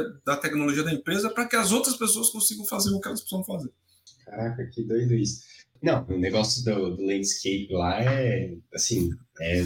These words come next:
Speaker 2: é um negócio surreal, né? Você abre lá, não, você não consegue nem, é, até dando zoom, você tem dificuldade de ver quais são as ferramentas que tem lá, né? Nem tá aqui, mas eu fiquei curioso, assim, como que você olha lá pra essa, né,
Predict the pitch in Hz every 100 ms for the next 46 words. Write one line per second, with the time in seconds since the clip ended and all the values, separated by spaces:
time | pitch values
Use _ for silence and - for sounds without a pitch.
0 | 85 92 92 101 98 98 - 131 127 -
1 | 123 123 - 110 90 87 87 - 98 -
2 | _ - 95 104 107 98 - 113 113 -
3 | 123 123 120 127 127 131 123 135 127 123
4 | 117 107 101 160 117 104 - _ _ 98
5 | 95 87 - 151 165 180 185 156 - 120
6 | 123 123 175 175 170 - 151 143 123 113
7 | 135 135 123 127 127 127 131 131 127 123
8 | 123 113 113 - - 117 110 95 90 -
9 | _ _ - 131 131 131 123 - 151 151
10 | - - - - 151 127 123 127 135 -
11 | - 349 349 214 - 165 156 127 139 156
12 | 127 123 120 123 123 - 110 104 _ 104
13 | 110 131